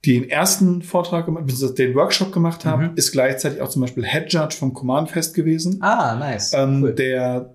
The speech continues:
Speaker 1: äh, äh, zweite Vortragende war, äh, Head Scorekeeper von dem Event
Speaker 2: Mhm.
Speaker 1: und die sind alle Grand Prix erfahren. Und
Speaker 2: Ja.
Speaker 1: dann kommt hier noch die dritte Person dabei, die auch mehr als erfahren ist und
Speaker 2: <laughs>
Speaker 1: wirklich auch
Speaker 2: Stimmt.
Speaker 1: super viel Erfahrung hat.
Speaker 2: Ja.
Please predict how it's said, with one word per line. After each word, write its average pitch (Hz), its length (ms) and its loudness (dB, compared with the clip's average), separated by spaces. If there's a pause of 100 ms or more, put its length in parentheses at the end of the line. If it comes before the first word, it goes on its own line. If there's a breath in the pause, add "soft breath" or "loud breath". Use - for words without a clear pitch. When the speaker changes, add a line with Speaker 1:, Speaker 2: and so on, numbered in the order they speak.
(160)
Speaker 1:
äh, 123 500 2
äh, 120 60 -8
zweite 165 400 0
Vortragende 143 960 -2 (280 loud breath)
war, 123 520 0 (240 loud breath)
äh, 120 200 4
Head 165 500 0
Scorekeeper 170 920 0
von 165 540 0
dem 160 260 2
Event 156 500 0 (160 loud breath)
Speaker 2:
Mhm. 131 140 4
Speaker 1:
und 131 60 6
die 123 60 4
sind 139 280 -2
alle 143 200 2
Grand 135 260 -2
Prix 131 180 -2
erfahren. 113 420 -6
Und 123 220 -8
Speaker 2:
Ja. 117 260 -2 (160)
Speaker 1:
dann 147 140 4
kommt 185 100 2
hier 185 100 0
noch 180 120 -2
die 165 100 0
dritte 190 240 2
Person 190 300 0
dabei, 165 260 2
die 135 220 -4
auch 165 280 0
mehr 151 380 4
als 196 100 -2
erfahren 165 440 0
ist 160 160 0
und 135 140 2
Speaker 2:
<laughs> - 20 2
Speaker 1:
wirklich 156 240 -2
auch 135 180 2
Speaker 2:
Stimmt. 123 140 0
Speaker 1:
super 165 240 0
viel 156 140 -2
Erfahrung 143 400 -2
hat. 135 200 -4 (140 loud breath)
Speaker 2:
Ja. 120 160 0